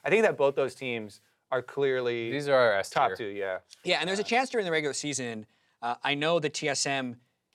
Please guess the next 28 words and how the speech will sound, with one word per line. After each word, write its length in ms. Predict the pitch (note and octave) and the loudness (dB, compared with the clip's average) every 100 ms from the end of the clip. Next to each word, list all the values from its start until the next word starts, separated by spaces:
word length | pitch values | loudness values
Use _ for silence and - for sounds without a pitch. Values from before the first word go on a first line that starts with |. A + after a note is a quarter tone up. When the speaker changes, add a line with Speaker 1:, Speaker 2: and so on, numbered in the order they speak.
| _ | _
Speaker 3:
needs 260 | B2+ C3+ C3 | -4 -4 -4
to 60 | C3+ | -8
find, 320 | - C3 C3+ _ A#2+ | -2 -2 -2 _ -12
really 180 | C3 C#3 | -6 -2
wanna 180 | C3+ B2+ | -2 -2
find 220 | - B2+ | -4 -4
a 40 | B2 | -2
way 100 | B2+ | -4
to 60 | B2+ | -4
stop 300 | - B2 A#2+ | -4 -4 -4
losing 400 | B2 D3 D3 D#3+ | -8 -8 -10 -8
all 160 | C#3+ D3 | -4 0
their 100 | C#5 | 2
stuff 240 | C#5 C5 | 2 2
Speaker 1:
<laughs> 140 | - | 0
Speaker 3:
internationally, 500 | - C#4+ D3 B3+ F3+ B3 - _ - | 0 -2 0 0 0 -2 -4 _ -4
uh, 140 | C#3 C#3+ | -4 -2
and 200 | D3+ D3+ | -2 0
their, 200 | D3+ D3 - | 0 -2 -4
their 360 | D#3 D3+ D3 - _ _ _ _ _ _ _ | -2 0 -4 -8 _ _ _ _ _ _ _
Speaker 1:
<laughs> 140 | B2 | -14
Speaker 3:
historical 720 | - G#3 D4 - C4+ C#4 - E3+ | 0 0 2 6 8 8 6 0
solve 320 | - D#3 C#3+ | 4 4 4
for 100 | C#3 | 0
that 260 | C3 B2 A#2+ | 0 0 -2
has 180 | C#3+ | -6
been 180 | C#3+ D#3 | -4 -4
to, 180 | D3 | -4